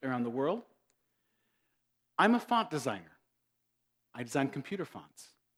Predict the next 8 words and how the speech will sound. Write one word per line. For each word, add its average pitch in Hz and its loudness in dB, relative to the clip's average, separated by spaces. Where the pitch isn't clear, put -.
and 117 -6
develop 120 -2
software 131 -2
with 131 -6
a - -20
team 143 2
of 120 -6
people 185 0